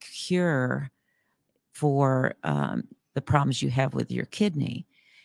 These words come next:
It does make you feel better. It will sustain your life. But right now, the average wait time for a person to get a kidney i-, he-,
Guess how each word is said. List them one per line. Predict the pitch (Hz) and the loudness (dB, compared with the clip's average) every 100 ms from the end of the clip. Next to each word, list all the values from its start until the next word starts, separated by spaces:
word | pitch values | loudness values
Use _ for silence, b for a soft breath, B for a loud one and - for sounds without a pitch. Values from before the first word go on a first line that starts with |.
| b b - | b b -4
It | 95 117 | -4 8
does | 165 196 180 | 10 10 8
make | 175 143 - | 6 4 2
you | 135 | -4
feel | - 156 196 160 | 0 2 2 2
better. | 123 - - 151 190 185 | -2 -2 -2 -2 -2 -4
It | 147 - | -4 -2
will | 143 170 170 | 4 6 8
sustain | 160 - 147 - - 143 160 156 | 4 0 -2 0 2 2 4 2
your | 139 127 | 0 0
life. | 123 143 180 - - - _ _ _ _ _ - | 0 2 2 0 -4 -8 _ _ _ _ _ -4
But | 147 - | -4 2
right | - 175 - | 4 4 2
now, | 165 170 | 2 2
the | 147 143 - | 2 0 0
average | 151 143 156 147 - | 0 0 0 0 -2
wait | 143 156 - - | 0 0 0 -2
time | - 57 55 - - _ _ _ _ | -2 -2 -4 -6 -10 _ _ _ _
for | 160 156 147 | 0 2 2
a | 143 | 0
person | - 156 156 - 151 156 | 0 2 2 2 2 2
to | - 139 | 0 -4
get | 120 165 180 | -2 2 2
a | 165 | 2
kidney | - - 190 170 135 - - 160 - | -2 -4 -4 0 -2 -2 -4 -6 -6
i-, | - - - _ _ | -4 -4 -6 _ _
he-, | - 156 | -8 -4